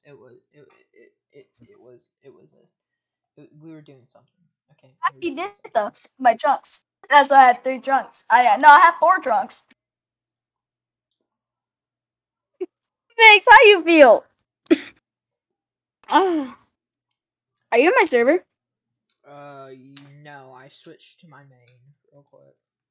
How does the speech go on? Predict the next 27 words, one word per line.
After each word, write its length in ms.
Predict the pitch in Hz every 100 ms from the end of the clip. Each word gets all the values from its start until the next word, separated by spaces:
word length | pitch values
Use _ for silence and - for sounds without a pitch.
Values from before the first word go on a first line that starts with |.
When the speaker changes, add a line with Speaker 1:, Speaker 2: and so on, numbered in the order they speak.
| _ _ _ _ _ _
Speaker 2:
Yes, 280 | 269 247 262
I'm 120 | 247
saying, 360 | - 294 233 208
is 80 | 208
your 160 | 214
main 400 | 208 233 233 233
in 60 | 233
my 240 | 208 202
<laughs> 20 |
server? 340 | - 302 285 359 _ _ _ _
Did 140 | 285 254
your 100 | 269
Speaker 1:
Um, 0 |
Speaker 2:
main 220 | 262 277 _ _ _ -
server? 260 | - 277 370 -
Speaker 1:
maybe. 720 | 139 143 160 180 147 165 185 _ _ _ _ - - _ _ _ _ _ _ _ _ -
Speaker 2:
No, 480 | 226 254 214 202 - _ _
I 40 | _ _ _
don't 120 | -
think 160 | 233 208
it 60 | 214
did. 180 | 240 _ _ _ _ _ _ _ _ _ _
Pain. 420 | - 226 254 226 233 _ _ _ _ _ _ _ _
All 80 | 226
right. 340 | 226 214 190 _ - - - - _ _ _ _ _ -
<sighs> 760 | 523 508 466 440 403 359 311 - _ _ - _ _ _ _ _ -
I'm 140 | 359